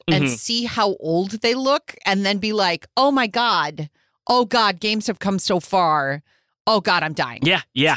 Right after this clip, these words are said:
Speaker 1: It's, it's wonderful.
Speaker 2: It's, it's
Speaker 1: 'Cause Pokemon Black and White looks old.
Speaker 2: It looks old, but it has so much
Speaker 1: It's so good.
Speaker 2: charm.
Speaker 1: It's so fucking
Speaker 2: I wish
Speaker 1: good.
Speaker 2: they would make a game. I wish they would make the next Pokemon game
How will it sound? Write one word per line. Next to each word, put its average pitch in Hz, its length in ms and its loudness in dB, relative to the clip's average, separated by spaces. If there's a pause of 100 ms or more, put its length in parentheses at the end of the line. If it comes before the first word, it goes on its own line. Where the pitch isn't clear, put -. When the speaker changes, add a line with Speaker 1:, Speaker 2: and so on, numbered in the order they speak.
Speaker 1:
It's, 175 120 -6
it's - 40 -6
wonderful. 208 460 -2
Speaker 2:
It's, - 540 -4 (400)
it's - 600 -4
Speaker 1:
'Cause 226 160 -2
Pokemon 359 440 0
Black 269 200 0
and 247 80 -2
White 220 200 2
looks 185 280 -4 (320)
old. 339 760 4
Speaker 2:
It 160 140 0
looks 269 200 -2
old, 233 360 0
but 185 120 4
it 185 140 0
has 233 240 -2
so 247 140 -2
much 214 220 0
Speaker 1:
It's - 60 -6
so 165 120 0
good. 147 80 -2
Speaker 2:
charm. 151 360 0
Speaker 1:
It's - 120 -10
so 160 100 -6
fucking - 320 -4
Speaker 2:
I 175 60 2
wish 247 160 0
Speaker 1:
good. 269 80 -2
Speaker 2:
they 254 40 0
would 233 120 0
make 208 160 0
a 190 60 -2
game. 175 260 0
I 175 100 0
wish 269 180 -2
they 262 100 -2
would 233 100 0
make 180 380 -2 (280)
the 180 120 2
next 160 360 -2
Pokemon 143 480 0
game 123 360 0